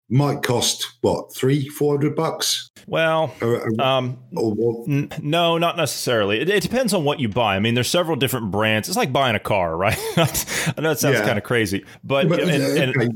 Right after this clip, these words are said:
Speaker 1: but, but from a, from a store, maybe it's a used weapon, but still registered and then sold on to a registered
Speaker 2: Mm-hmm.
Speaker 1: gun shop.
Speaker 2: Mm-hmm.
Speaker 1: You can look at e-, things that are even cheaper. Now, these weapons might be in a very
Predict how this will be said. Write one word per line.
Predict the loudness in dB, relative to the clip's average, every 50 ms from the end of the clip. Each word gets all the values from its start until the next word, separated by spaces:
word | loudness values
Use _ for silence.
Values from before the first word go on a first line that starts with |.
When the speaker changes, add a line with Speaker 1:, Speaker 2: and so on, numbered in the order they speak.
| -6 -10 -12 -4 0
Speaker 1:
but, | 0 0 0 -2 -2 0
but | 0 0 0
from | -2 -2 0 0 2 2 2
a, | 2 2 0 -2 -4 -4
from | -2 0 2 2
a | 2
store, | 2 0 2 2 2 2 2 2 2 2
maybe | 2 2 2 2 2 2
it's | 2 2 0
a |
used | 2 2 2 4 4 4 2 0 0 -2
weapon, | -2 -2 -2 0 0 0 2 2 2
but | 0 0 -2
still | 0 2 2 2 2
registered | 2 0 -2 0 0 -2 0 0 0 0 0
and | 0 2
then | 2 2 2 2
sold | 0 0 0 0 0 0 2
on | 2 2 2 2 0 0 0
to | 2 2 2 0 0 -4 -10 -16 -18 _ _ -2
a | 0
registered | 2 2 2 0 0 0 0 0 2 2 2 2
Speaker 2:
Mm-hmm. | 0 -4 -8 _ _ _ _
Speaker 1:
gun | -2 0 2 2 0
shop. | 0 0 0 0 -2 -4 -6 -14 _ _ _ -2
Speaker 2:
Mm-hmm. | 0 2 2 0 -2 -4 -10 -20 -20 _ _
Speaker 1:
You | -2 -2 0
can | 2 2 2
look | 0 2 0
at | 0 2
e-, | 2 0 0
things | -2 -2 0 2 2 2 2
that | 0 0 2
are | 2 2
even | 2 0 0 0
cheaper. | 0 0 0 0 0 0 0 -2 -2 -2 -2 -2
Now, | -2 0 0 2 2 0 0 -2 -6 -12 -18 _ _ 0
these | 0 2 2 2 2 0 0 -2 -2 -6 -6 -2
weapons | 0 0 0 0 0 -2 0 0 0 0 2 0 0 -2 -4 -8 -14 _ _ -2
might | 0 0 2 2 0 -2 -2
be | 0 0 2 2
in | 2
a | 2 2
very | 0 0 2 0 0